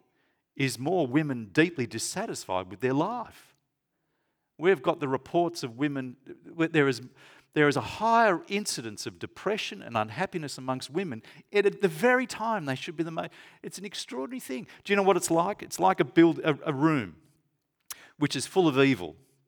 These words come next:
dirt on the floor. And we, we can do a pretty good job of sweeping it out of one corner. But all we do is sweep it into another corner, 'cause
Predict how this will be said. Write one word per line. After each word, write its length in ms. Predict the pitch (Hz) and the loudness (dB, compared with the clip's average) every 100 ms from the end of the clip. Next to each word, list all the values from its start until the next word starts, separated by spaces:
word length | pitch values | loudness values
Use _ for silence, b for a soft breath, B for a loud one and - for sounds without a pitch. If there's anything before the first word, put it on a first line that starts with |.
| _ | _
dirt 340 | 131 117 95 - | 2 2 2 -4
on 160 | 135 117 | -8 -8
the 80 | 101 | -6
floor. 420 | - 113 87 - _ b b b b | -2 -2 -2 -6 _ b b b b
And 160 | 165 | 0
we, 140 | 233 285 - - | 2 0 -2 -4
we 140 | 254 | -2
can 180 | 277 254 | -2 0
do 140 | 226 | 2
a 40 | 208 | 2
pretty 200 | 208 214 | 2 -4
good 180 | 180 135 | -4 0
job 260 | 180 165 | 2 2
of 100 | 123 | 0
sweeping 480 | - - 185 185 160 | -8 2 2 4 0
it 80 | 156 | 0
out 160 | 151 | 2
of 80 | 143 | 2
one 220 | 135 147 | 2 -2
corner. 380 | 135 160 139 80 - _ _ _ _ _ _ _ _ _ _ _ _ _ _ | -2 -8 -8 -10 -16 _ _ _ _ _ _ _ _ _ _ _ _ _ _
But 100 | 101 | -2
all 140 | 120 | 0
we 80 | 175 | 0
do 160 | 123 131 | 0 -4
is 120 | - | -6
sweep 280 | - 147 139 | -6 -8 -8
it 60 | |
into 160 | 131 120 | -8 -8
another 220 | 131 123 | -8 -8
corner, 360 | - 101 80 - _ _ _ _ _ _ _ | -10 -16 -20 -20 _ _ _ _ _ _ _
'cause 160 | - | -12